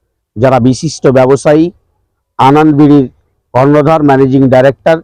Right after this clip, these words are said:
নাজিবে আলম মহাশয়। উপস্থিত থাকছেন নূরবিড়ির ম্যানেজিং ডাইরেক্টর সম্মানীয়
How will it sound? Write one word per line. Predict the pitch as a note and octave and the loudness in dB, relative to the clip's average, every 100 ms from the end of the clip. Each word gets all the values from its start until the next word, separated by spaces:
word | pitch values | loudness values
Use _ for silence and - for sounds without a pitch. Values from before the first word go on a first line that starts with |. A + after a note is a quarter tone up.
| _ A#2 | _ -2
নাজিবে | B2 B2 C#3 | -2 0 0
আলম | C3 B2+ A#2+ | 2 0 0
মহাশয়। | A#2 A#2 D#3+ E3 - _ _ _ A#2+ | -2 -2 -2 -2 -6 _ _ _ -8
উপস্থিত | C3 D3+ - D3 - | -4 -4 -4 -8 -4
থাকছেন | C#3+ - D3 C#3 - _ _ _ | -4 -2 -2 -2 -10 _ _ _
নূরবিড়ির | G#2 C#3+ D3 D#3 D#3 C#3+ B2+ - | -2 2 2 4 4 2 -2 -6
ম্যানেজিং | B2 C#3 C#3 C#3 C3 | -2 0 0 0 2
ডাইরেক্টর | C3 C3 - D#3 D3+ _ _ _ _ _ _ _ _ _ - | 0 -2 -2 -4 -4 _ _ _ _ _ _ _ _ _ -4
সম্মানীয় | C3+ C3+ D3 | 0 2 2